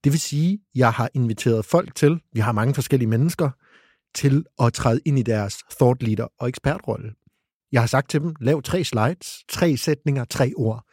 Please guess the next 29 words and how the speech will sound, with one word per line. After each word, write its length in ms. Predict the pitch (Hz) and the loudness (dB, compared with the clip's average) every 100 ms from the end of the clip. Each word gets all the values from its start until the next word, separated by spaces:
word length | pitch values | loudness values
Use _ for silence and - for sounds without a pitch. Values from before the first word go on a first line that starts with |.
| _ - | _ -6
Meget 240 | 151 180 | 0 0
simpelt. 460 | - 113 - - - _ _ _ _ _ _ _ - | 0 -4 -8 -20 -20 _ _ _ _ _ _ _ -4
Og 100 | 120 | -4
så 100 | 160 | -2
skal 160 | - 185 | 0 0
du 80 | |
sådan 180 | 190 180 | 2 2
set 200 | - 175 - | 0 -2 0
egentlig 240 | 170 147 | 2 2
taget 300 | - 151 135 - - | 2 0 0 -8 -8
formulere 580 | - 135 135 139 156 - | 2 4 6 4 4 0
dig 100 | 120 | -4
selv 240 | - 151 - _ _ | -2 -4 -4 _ _
som 220 | - 110 | -4 -2
en 60 | 127 | 0
ekspert. 400 | - 165 180 - _ _ _ _ _ _ _ - | 0 -2 -2 -6 _ _ _ _ _ _ _ -4
Og 100 | 113 | -2
det 80 | |
skal 140 | - - | 0 -2
du 60 | |
kunne 120 | 131 110 | -4 2
gøre 180 | 131 | 2
i 40 | 170 | 2
femten 300 | - 156 156 | 0 -2 0
minutter. 340 | 123 120 151 143 _ _ _ _ 120 | 2 2 0 -4 _ _ _ _ -4
Hvad 160 | 110 175 | 0 0
er 120 | 143 | 0
din 260 | 143 202 214 | -2 -4 -2
kompetence? 720 | - 120 120 - 127 - 147 | -2 -4 -6 -10 -10 -12 -14